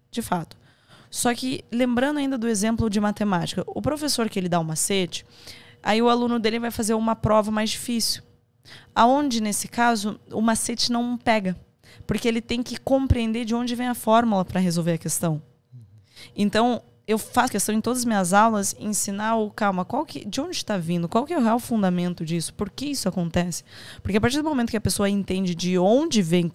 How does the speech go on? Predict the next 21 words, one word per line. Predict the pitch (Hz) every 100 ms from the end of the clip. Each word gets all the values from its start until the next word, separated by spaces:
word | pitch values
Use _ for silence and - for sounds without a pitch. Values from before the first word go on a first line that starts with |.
| -
como | - 220 302 277
funciona | - 185 165 - 202 233 202
e |
ela | 175 170
tem | 190
uma | 185
explicação | - 180 180 170 - 170 165
clara, | - 175 180 240 240 160 - - _ _ _ -
ela | 254 277
mexe | 247 254 254
os |
palitinhos | - 254 220 - 233 233
do | 214
jeito | 190 233 -
que |
ela | 233 220
achar | -
melhor | 202 196 185 208
pro | - 175
nicho | 165 156 175
dela, | 165 180 185 185